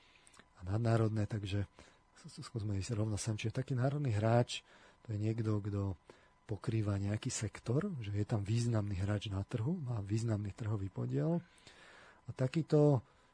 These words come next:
sú potom nútení začať politicky lobovať, minimálne v tom, v tom lepšom variante, že minimálne politicky lobujú. A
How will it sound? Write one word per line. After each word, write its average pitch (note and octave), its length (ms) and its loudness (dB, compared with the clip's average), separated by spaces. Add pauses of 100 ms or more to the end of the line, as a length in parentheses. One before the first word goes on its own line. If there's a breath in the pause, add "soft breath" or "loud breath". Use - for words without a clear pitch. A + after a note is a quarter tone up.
sú - 220 -4
potom C3 320 4
nútení B2 480 4
začať A2 400 0
politicky A#2 720 0
lobovať, G#2+ 720 0
minimálne G2 720 -2
v - 80 -10
tom, G2 180 -8
v E2+ 140 -14
tom G2+ 160 -6
lepšom G2+ 340 -4
variante, G2+ 460 -4
že G2+ 80 -4
minimálne G2+ 560 -2
politicky G#2+ 560 -2
lobujú. F#2+ 320 -2 (1200 loud breath)
A F#2+ 360 -4